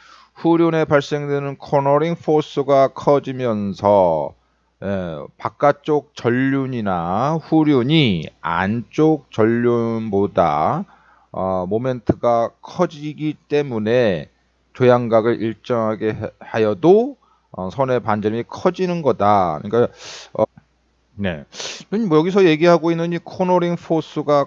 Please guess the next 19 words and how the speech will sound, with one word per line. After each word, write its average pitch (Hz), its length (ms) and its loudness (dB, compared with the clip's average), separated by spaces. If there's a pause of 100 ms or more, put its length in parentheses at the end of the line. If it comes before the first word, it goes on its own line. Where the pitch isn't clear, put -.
커지면서라고 147 1600 2
하는 123 180 -6
건데요. 110 420 -6
우리 127 300 -4
자동차가 160 400 -2
이제 190 100 -4
움직이다 143 420 -4
보면은 151 320 -8
바깥쪽으로 127 540 -6
나가려고 117 600 -2
하는 117 380 -6
힘을 113 360 -6
뭐라고 95 340 0
그러냐면 95 480 -4
원심력이다 113 1600 -2
이런 85 280 -2
얘기를 71 300 -6
하는 78 220 -8
거예요. 60 180 -6